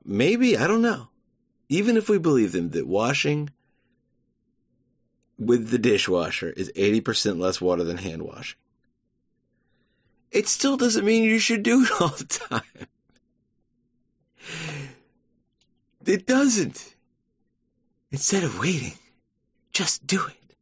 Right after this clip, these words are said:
Like, the guy's a creep. He's creep. He's like a little, he's like a sneak, you know? Like, his personality is like,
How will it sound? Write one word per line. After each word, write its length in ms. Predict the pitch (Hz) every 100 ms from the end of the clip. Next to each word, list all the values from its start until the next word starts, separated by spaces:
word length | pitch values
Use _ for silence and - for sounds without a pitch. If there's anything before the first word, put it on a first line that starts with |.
| -
Like, 100 | -
the 80 | 117
guy's 320 | 110 165 143
a 40 | - -
creep. 640 | - - 120 185 170 _ _ _
He's 180 | - 135
creep. 340 | - - 180 131
He's 160 | 135
like 140 | 160 160
a 60 |
little, 360 | 131 143 127 - - - - _ _ _
he's 260 | 190 185
like 140 | 202 202
a 80 | 120
sneak, 760 | - - 139 180 185 - - -
you 140 | 117
know? 300 | 139 156 160 - - -
Like, 140 | 131
his 180 | - 185
personality 800 | - 175 170 131 110 127 139 120
is 120 | 101
like, 240 | 90 78